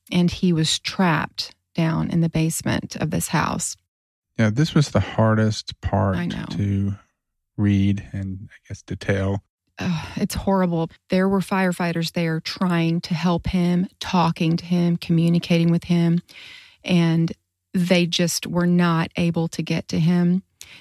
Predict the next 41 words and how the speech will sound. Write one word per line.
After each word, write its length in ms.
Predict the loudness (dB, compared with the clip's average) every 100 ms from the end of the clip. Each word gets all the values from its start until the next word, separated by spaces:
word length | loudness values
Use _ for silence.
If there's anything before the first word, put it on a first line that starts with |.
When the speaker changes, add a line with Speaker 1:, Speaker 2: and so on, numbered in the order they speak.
| _
Speaker 1:
They, 380 | 2 2 2 -2 -6 -16 _ _ -2
um, 340 | 0 0 0
I 80 | 2
guess 180 | 2 2
there 100 | 2
was 140 | 0
a 100 | 0
hole 600 | -6 -4 -2 0 0 -2 -2
in 180 | 0
the 80 | 2
house 580 | 2 2 0 0 -4 -10 _
there 280 | 0 2 0
at 80 |
ground 300 | -2 0 0 0
level, 340 | 0 0 -2 0
and 120 | 2
they 80 | 2
were 140 | 2
talking 440 | -2 -2 -2 0 0
to 80 | 2
him 180 | 2
through 240 | 0 0 0
that 160 | 0
hole. 400 | -2 -2 -2 -4 -6 _ _ _ _ -20 -20 _ -4
They 80 |
were 100 | -2
trying 340 | -2 0 2 2
to 60 | 2
pull 220 | 0 2
him 160 | 2 0 -2
out 220 | -4 -4
through 240 | -8 -4
the 80 | -4
hole, 280 | -2 0 0
but 140 | -2
the 80 | -6
fire 360 | -6 -2 0 0
just 180 | -4
kept 160 | -8 -4
getting 260 | -2 0 -2
closer 680 | 0 0 2 0 0 0